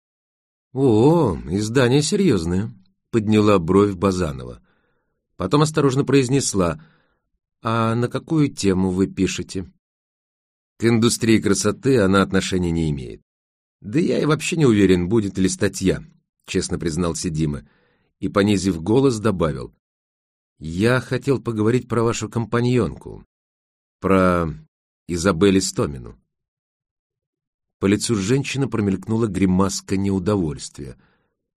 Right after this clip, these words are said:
«Хорошо», кивнула она. «Давайте после вашей стрижки поговорим». Когда Полуянов, похорошевший, помолодевший,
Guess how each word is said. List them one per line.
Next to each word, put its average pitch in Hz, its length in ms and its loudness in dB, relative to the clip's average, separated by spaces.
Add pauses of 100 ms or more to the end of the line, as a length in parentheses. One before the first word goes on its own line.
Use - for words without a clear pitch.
(180)
«Хорошо», 156 540 -2
кивнула 131 420 2
она. 123 240 0 (1040)
«Давайте 165 380 2
после 135 340 -2
вашей 127 320 0
стрижки 156 440 -4
поговорим». 82 540 -2 (1600)
Когда 107 320 2
Полуянов, 107 640 2
похорошевший, 85 840 -4
помолодевший, 78 920 -2